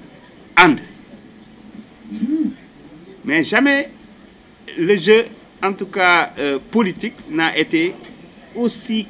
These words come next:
clair et tranché. Désormais, ñaari camp rek moo am.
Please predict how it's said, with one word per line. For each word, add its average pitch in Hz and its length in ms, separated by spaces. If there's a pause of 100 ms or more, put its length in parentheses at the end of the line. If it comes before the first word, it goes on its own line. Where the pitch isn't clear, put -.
clair 196 380
et 156 140
tranché. 160 420 (1120)
Désormais, 233 760 (180)
ñaari 233 480
camp 208 260
rek 214 100
moo 175 200
am. 123 220